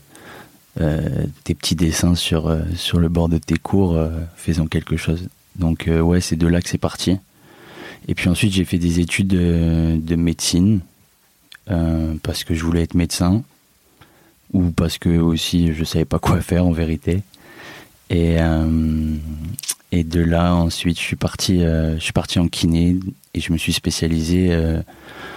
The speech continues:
en master en ingénierie de la rééducation. Donc, je me suis orienté sur le monde du handicap et, euh,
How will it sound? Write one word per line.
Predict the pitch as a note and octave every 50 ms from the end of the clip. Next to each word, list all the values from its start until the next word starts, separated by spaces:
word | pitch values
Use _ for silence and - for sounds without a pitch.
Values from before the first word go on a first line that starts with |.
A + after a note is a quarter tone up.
| - - - - - - - -
en | - F#2 F2+ F2 F2 F2 E2+ E2+ E2+ E2
master | E2 F2+ F#2+ F#2+ - - G#2 G#2 G2
en | F#2+ F2+
ingénierie | F2+ F#2+ F#2 F#2 F#2+ F#2 F2+ F2+ F#2+ F#2
de | F#2
la | F2+ E2+
rééducation. | E2+ E2+ E2+ E2 D#2+ D2+ - F2 E2 - - - E2 E2+
Donc, | E2 D#2+ E2 -
je | -
me | E2 E2
suis | - - D#2+
orienté | E2 E2 E2 D#2+ D#2+ - - E2
sur | D#2+ - - - E2
le | F2 F2
monde | F2 F#2 F#2+ F2+
du | F2 E2 E2+
handicap | E2+ E2 D#2 D#2+ - - E2 E2+ E2 F2 E2+ - F2
et, | E2 E2 D#2+
euh, | D#2